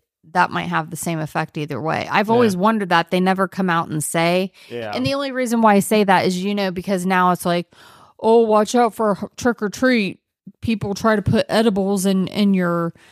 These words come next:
Speaker 1: marijuana edibles in your candy," which is bullshit.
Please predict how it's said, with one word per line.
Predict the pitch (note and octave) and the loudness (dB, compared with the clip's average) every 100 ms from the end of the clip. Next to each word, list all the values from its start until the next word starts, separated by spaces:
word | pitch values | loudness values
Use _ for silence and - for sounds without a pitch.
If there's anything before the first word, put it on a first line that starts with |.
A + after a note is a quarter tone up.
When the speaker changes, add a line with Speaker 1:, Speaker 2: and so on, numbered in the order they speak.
| _ G#3 | _ -2
Speaker 1:
marijuana | G#3+ G3+ G3 G#3+ G#3+ | 0 2 2 2 2
edibles | F#3+ G3+ F#3 F#3 F#3 | 2 0 2 0 2
in | F3+ | 0
your | E3+ | -2
candy," | - A3 A3 F3 D#3 D3+ | 0 2 2 2 -2 -2
which | F#3 - | -2 -2
is | F3 E3 - _ | -4 -6 -10 _
bullshit. | E3+ F3+ F3 - D3 D3+ - | -6 -4 -2 -2 -2 -2 -6